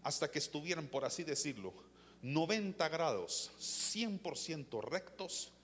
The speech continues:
y alineados o afinados a lo que Dios quería hacer.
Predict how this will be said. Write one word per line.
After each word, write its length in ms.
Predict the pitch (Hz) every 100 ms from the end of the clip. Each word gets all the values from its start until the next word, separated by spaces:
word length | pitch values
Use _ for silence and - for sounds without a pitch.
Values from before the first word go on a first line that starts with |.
| - - -
y 140 | 139
alineados 800 | 127 120 127 151 160 160 156 - - - -
o 140 | 98
afinados 720 | 98 120 127 160 147 139 - - - -
a 80 | 95
lo 160 | 101 -
que 120 | 101
Dios 500 | 117 123 120 - - - - - - -
quería 420 | 98 104 104 98 - - - - - - - -
hacer. 340 | 98 - 80